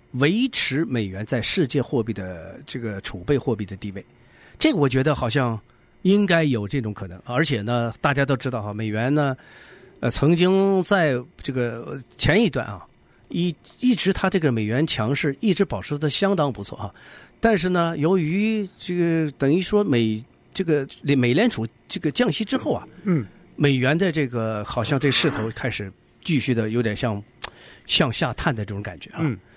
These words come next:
Speaker 1: 所以说呢，如果能够维持美元的世界储备货币这样的一个地位，其实对美国的国运来讲是相当之重要。
Speaker 2: 对。
Speaker 1: 所以说我呢非常赞同这一点。
Speaker 2: 是。
Speaker 1: 那如何进行维持？当然这不是一句话两句话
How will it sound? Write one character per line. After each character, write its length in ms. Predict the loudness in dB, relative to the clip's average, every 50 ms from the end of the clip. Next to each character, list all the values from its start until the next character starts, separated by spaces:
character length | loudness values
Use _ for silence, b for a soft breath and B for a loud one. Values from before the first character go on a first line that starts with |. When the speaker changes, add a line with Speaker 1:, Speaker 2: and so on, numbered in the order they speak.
| B B B B
Speaker 1:
所 140 | 2 4 4
以 40 |
说 160 | 4 4 4 4
呢， 240 | 4 4 2 0 0
如 240 | 2 4 4 4 4
果 160 | 4 2 2
能 120 | 2 2 2
够 120 | 2 2
维 200 | 2 4 2 2
持 220 | 2 0 0 0
美 160 | 0 0 0 0
元 160 | -2 -4 -2
的 100 | -2 -2
世 200 | 0 0 -2 0
界 160 | 0 -2 -2
储 180 | -2 -4 -6 -4
备 200 | -2 -2 -2 -2
货 200 | 0 0 -2 0
币 160 | 0 -4 -4
这 100 | -2 -2
样 80 | -2
的 120 | -2 -4 -2
一 40 | -2
个 120 | -2 0
地 200 | 0 0 0 0
位， 140 | 0 0 -2
其 180 | -2 -2 -4
实 140 | -4 -4 -4
对 160 | -2 0 0
美 220 | 0 0 -2 -6 -8
国 200 | -6 -4 -4 -2
的 240 | -2 -2 -4 -6 B B B B B B B B _ _
国 240 | 2 4 4 6 4
运 160 | 4 2 0
来 140 | -2 -4 -6
讲 220 | -8 -10 -10 -8
是 140 | -8 -8 -4
相 540 | -2 -2 0 0 2 0 0 0 -2 -2 0
当 380 | 0 -2 -2 -2 -6 -8 -12 -12 -8
之 120 | -8 -6
重 200 | -4 -4 -4 -6
要。 100 | -8 -12 -16 -20 _
Speaker 2:
对。 120 | 0 0 0
Speaker 1:
所 0 |
以 60 | 0
说 80 | 0 -2
我 200 | -2 -2 0 2
呢 180 | 2 2 2
非 160 | 2 0 0
常 160 | 2 2 0 0
赞 160 | 0 0 -2
同 160 | -4 -6 -8
这 80 | -6 -6
一 120 | -6 -8
点。 140 | -10 -12 -14 B B B B B
Speaker 2:
是。 60 | 0
Speaker 1:
那 80 | 2
如 240 | 4 4 6 4 6
何 160 | 4 4 2
进 100 | 2 2
行 160 | 2 2 2 2
维 160 | 2 2 2
持？ 220 | 0 -2 -4 -4
当 160 | -2 -2 0
然 180 | 0 0 0 -2 B B B B B
这 120 | -2 -2
不 160 | -2 -2 -4
是 120 | -2 0 0
一 120 | 0 0
句 120 | -2 -4 -4
话 200 | -2 -2 -2 -2
两 200 | -2 -6 -8 -4
句 160 | 0 0 2
话 200 | 2 0 -2